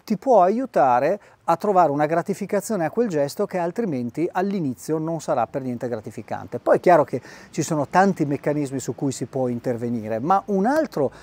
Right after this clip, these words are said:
aspetto molto importante è che noi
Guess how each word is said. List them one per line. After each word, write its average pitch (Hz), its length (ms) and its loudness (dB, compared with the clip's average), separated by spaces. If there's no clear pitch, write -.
aspetto 160 520 2
molto 170 320 4
importante 131 800 -6
è 220 200 2
che 233 200 2
noi 175 400 2